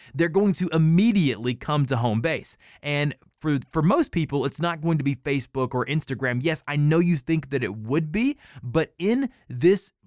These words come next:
realm that we're in right now with online business as entrepreneurs, you must have an, uh, uh, basically some type of website to represent yourself, your brand, or your business. Again, I'm not even gonna dive in today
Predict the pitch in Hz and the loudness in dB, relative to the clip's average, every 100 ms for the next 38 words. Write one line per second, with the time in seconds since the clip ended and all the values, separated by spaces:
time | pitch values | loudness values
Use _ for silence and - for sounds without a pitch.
0 | 101 107 135 127 160 185 175 151 151 156 | -20 -16 -8 -2 0 2 2 2 0 0
1 | 160 175 151 127 123 120 120 107 120 165 | 2 2 2 0 0 0 -2 -4 2 2
2 | - 165 160 156 139 156 151 147 - 160 | 2 0 2 0 0 0 0 -4 -4 -4
3 | 160 160 - 151 147 139 131 - _ 131 | -2 -2 -4 -2 2 2 0 -6 _ 0
4 | 170 156 143 156 139 95 - _ - 104 | 4 4 4 2 2 -2 -10 _ -6 -2
5 | 113 - 107 82 117 - 110 139 131 - | -4 -4 -12 -12 -14 -12 -6 -2 -2 0
6 | 135 - - - 170 185 - 117 - 117 | -2 -2 -10 -2 0 0 0 -6 -4 -6
7 | 113 143 143 - 107 - - - 135 147 | -2 -2 -2 -2 -4 -6 -10 -4 -2 0
8 | 143 127 120 113 113 - 180 175 - _ | -2 -2 -2 -4 -4 -4 -2 -2 -4 _
9 | - 127 113 156 151 151 - _ - 156 | -6 -4 -2 -2 0 -2 -4 _ 0 2
10 | 135 117 107 180 131 - - _ - 165 | 4 2 2 0 0 -8 -12 _ -6 0
11 | 175 135 - - 226 269 220 165 135 120 | 0 0 -8 -6 -2 0 2 2 0 -2
12 | 135 135 139 202 180 123 113 104 | -2 -2 0 0 0 -2 -2 -4